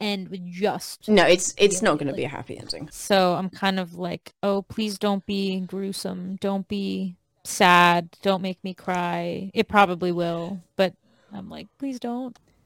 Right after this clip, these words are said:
Speaker 2: I guess we're gonna have to wait and see, really. It's going to be sad, but it'll be beautifully written, I think.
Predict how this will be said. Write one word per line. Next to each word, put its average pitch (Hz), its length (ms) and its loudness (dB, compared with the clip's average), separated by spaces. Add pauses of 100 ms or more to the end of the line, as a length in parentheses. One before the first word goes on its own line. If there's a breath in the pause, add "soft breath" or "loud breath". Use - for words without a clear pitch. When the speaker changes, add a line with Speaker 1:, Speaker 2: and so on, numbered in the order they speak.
(580)
Speaker 2:
I 180 60 -2
guess 165 200 4
we're 180 60 -4
gonna 170 180 2
have - 120 -6
to 180 120 0
wait 185 280 2
and 185 120 4
see, 185 440 4
really. 156 500 -4 (480)
It's - 140 -2
going 190 180 4
to 170 100 0
be 180 80 0
sad, 165 460 0
but 185 140 -6 (720)
it'll 208 180 0
be 190 140 6
beautifully 156 460 0
written, 147 320 -4
I 151 80 -2
think. 147 320 -8